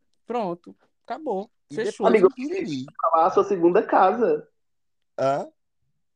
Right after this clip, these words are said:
Speaker 3: Eu achei que a Igor ia falar a segunda casa dela, o C C B B.
Speaker 1: Não, o C C B B, gente, é o meu lugar favorito de date, eu acho, tá? Depois ali você já sai pra Praça da Liberdade, fica ali de boa, pegando uma, um arzinho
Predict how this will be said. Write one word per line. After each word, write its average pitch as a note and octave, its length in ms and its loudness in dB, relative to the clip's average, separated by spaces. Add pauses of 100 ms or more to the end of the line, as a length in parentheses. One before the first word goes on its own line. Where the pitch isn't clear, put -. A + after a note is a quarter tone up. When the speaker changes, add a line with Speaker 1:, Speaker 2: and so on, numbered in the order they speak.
(240)
Speaker 3:
Eu C#3+ 100 4
achei D3+ 200 4
que - 80 2
a D3+ 80 8
Igor C#3+ 200 6
ia D3 120 6
falar C#3+ 160 4
a C#3+ 60 0
segunda C#3 280 2
casa D3 220 2
dela, E3+ 300 2
o - 40 -2
C C#3 140 0
C C3 140 0
B C#3+ 120 2
B. F3+ 300 -2 (560)
Speaker 1:
Não, A#3+ 240 0
o G3 40 -4
C G3+ 100 -8
C A3 120 -8
B G#3+ 140 -4
B, G3 240 -6
gente, E3+ 460 -12
é E3+ 240 -6
o F#3 40 -12
meu G3 140 -10
lugar F3 280 -6
favorito A#3 420 -16
de B3+ 80 -18
date, D3+ 360 -12
eu A2+ 120 -10
acho, - 320 -20
tá? C3 220 -12 (300)
Depois D3 300 -10
ali D3 180 -6
você D3+ 140 -10
já D3+ 140 -2
sai D3 240 -6
pra C#3+ 180 -8
Praça C#3 220 -8
da D#3 60 -10
Liberdade, G#3+ 680 -12 (880)
fica E3+ 220 -12
ali E3 180 -8
de D#3+ 100 -16
boa, F3+ 280 -8
pegando D3+ 320 -10
uma, D3 160 -12
um D3+ 140 -10
arzinho D3+ 540 -10